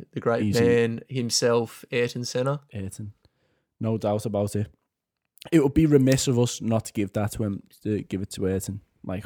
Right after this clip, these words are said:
Speaker 2: yeah,
Speaker 1: Correct. S-,
Speaker 2: worthy,
Speaker 1: Sid
Speaker 2: worthy winner.
Speaker 1: Watkins. Sid Watkins would be on the phone to
Speaker 2: <laughs>
Speaker 1: us saying,
Speaker 2: Oh,
Speaker 1: "Ayrton
Speaker 2: yeah.
Speaker 1: said to me."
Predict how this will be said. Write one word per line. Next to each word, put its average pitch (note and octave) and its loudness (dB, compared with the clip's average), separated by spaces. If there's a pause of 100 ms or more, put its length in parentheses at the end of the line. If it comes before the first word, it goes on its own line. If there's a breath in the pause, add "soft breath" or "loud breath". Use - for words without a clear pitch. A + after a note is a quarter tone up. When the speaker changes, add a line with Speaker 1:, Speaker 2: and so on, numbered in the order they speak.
(160)
Speaker 2:
yeah, F#2+ -2
Speaker 1:
Correct. C#3+ -2
S-, - -4
Speaker 2:
worthy, G#2 0
Speaker 1:
Sid B2 0
Speaker 2:
worthy G#2+ 4
winner. A#2 6
Speaker 1:
Watkins. G#2+ -2
Sid B2+ 0
Watkins A#2+ 4
would A2+ -4
be A#2 6
on A2+ 4
the C3+ 0
phone A2+ 2
to A#2 4
Speaker 2:
<laughs> - -
Speaker 1:
us A2 0
saying, A2 -2 (600 loud breath)
Speaker 2:
Oh, - -2
Speaker 1:
"Ayrton D3+ 6
Speaker 2:
yeah. D3 -2
Speaker 1:
said C#3+ 4
to C#3+ -2
me." C3+ 0